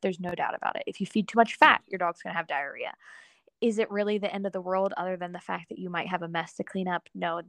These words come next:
Speaker 1: y-, it's not like, you know, you're doing some sort of seriously harmful thing. It's just kind of a mess, obviously.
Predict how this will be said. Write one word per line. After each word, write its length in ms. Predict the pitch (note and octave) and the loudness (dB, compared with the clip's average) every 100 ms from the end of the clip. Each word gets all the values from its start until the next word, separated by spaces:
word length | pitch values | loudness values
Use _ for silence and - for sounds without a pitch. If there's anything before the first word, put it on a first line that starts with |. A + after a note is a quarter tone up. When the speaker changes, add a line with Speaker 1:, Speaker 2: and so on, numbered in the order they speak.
| - - | -14 -6
Speaker 1:
y-, 220 | G3 G3 G3+ | -4 -4 -4
it's 200 | F#3 G3+ | -4 -2
not 160 | F3 | 0
like, 240 | - - - - - | 0 -4 -12 -18 -6
you 80 | G3 | -2
know, 80 | F3 | 0
you're 160 | E3+ E3+ | 0 0
doing 320 | F#3 F3+ F3 | 2 0 -2
some 200 | - F3 | -2 -2
sort 260 | - F3+ | 2 2
of 220 | E3 D#3+ - _ _ - _ | 2 0 -14 _ _ -20 _
seriously 920 | - - G#3 F3+ F3 - - - F#3 F3 | -14 0 4 4 2 -2 -10 -4 -2 -2
harmful 500 | - F#3 F3 - F3+ | 4 4 4 -2 -2
thing. 400 | - F#3 E3+ E3+ | 4 4 4 -4
It's 140 | F#3 | -6
just 220 | F#3+ - - - | -6 -6 -12 -8
kind 160 | - F3+ | -4 -2
of 80 | D3 | -2
a 100 | D3 | 2
mess, 340 | F3+ F3 - | 4 4 2
obviously. 640 | E3+ E3 F3 F#3 - F#3 | 2 2 0 -4 -2 -2